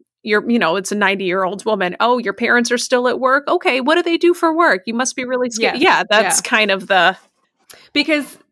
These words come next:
Speaker 2: it, d-, in doing something like that, you can address the,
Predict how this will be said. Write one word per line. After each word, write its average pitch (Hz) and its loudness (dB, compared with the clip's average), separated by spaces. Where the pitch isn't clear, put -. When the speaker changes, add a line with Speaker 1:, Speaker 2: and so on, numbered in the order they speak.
Speaker 2:
it, 202 -2
d-, 240 0
in 254 2
doing 269 0
something 226 -2
like 190 -4
that, 226 2
you 208 -6
can 208 -4
address 202 -2
the, 180 -2